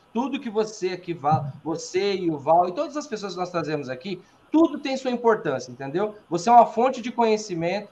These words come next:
tá? Você e o Val são fonte de conhecimento. Tudo que vocês falam, graças a Deus, eu tenho pessoas, eu caminho com pessoas que só saem coisas boas, cara. Então,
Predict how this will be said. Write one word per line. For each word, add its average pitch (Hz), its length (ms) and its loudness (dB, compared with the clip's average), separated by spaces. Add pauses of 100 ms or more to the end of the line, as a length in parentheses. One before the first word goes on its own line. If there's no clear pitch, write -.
tá? 190 320 4 (240)
Você 165 340 -4
e 190 100 0
o 175 40 2
Val 180 200 0
são 180 120 -10
fonte 220 180 -4
de - 40 -20
conhecimento. 196 340 -10
Tudo 262 160 -10
que - 80 -12
vocês 220 220 0
falam, 214 380 8 (240)
graças 247 420 0
a 233 100 4
Deus, 185 460 -2
eu 180 100 -8
tenho 202 220 -8
pessoas, 214 680 -4 (140)
eu 170 80 -6
caminho 220 360 0
com 240 100 -10
pessoas 208 500 -4 (260)
que - 80 -20
só 214 140 -2
saem 226 300 0
coisas 220 340 -4
boas, 127 400 -2
cara. 107 280 -6
Então, 214 360 0